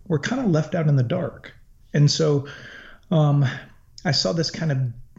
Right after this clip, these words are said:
you know, gap, I guess, if you will, for folks it is that needed real, you know, experience behind them and helping them grow their business and access to capital of doing so.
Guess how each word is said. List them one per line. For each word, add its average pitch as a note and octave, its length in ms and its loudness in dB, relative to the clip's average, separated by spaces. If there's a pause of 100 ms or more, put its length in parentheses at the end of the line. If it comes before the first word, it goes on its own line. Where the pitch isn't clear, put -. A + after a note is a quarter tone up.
(300)
you F3 140 0
know, C#3 100 0
gap, D#3 480 -2
I B2 80 0
guess, C3 420 -4
if C#3+ 220 -2
you C#3+ 100 2
will, D3+ 320 4
for - 220 -10
folks - 340 -4
it D3+ 120 -2
is C3 180 0
that C3+ 180 -4
needed D3 500 2
real, D3 680 2 (1300)
you D#3 120 2
know, C3+ 160 4
experience E3 760 0
behind E3+ 420 2
them C3 120 6
and B2 100 4
helping D3 260 0
them C3+ 140 4
grow C3+ 180 4
their C3 140 4
business C3 360 0
and C3 100 -2
access C3+ 320 -2
to C3+ 100 -4
capital C3 460 0
of A2 100 0
doing C#3 240 6
so. F#3+ 340 2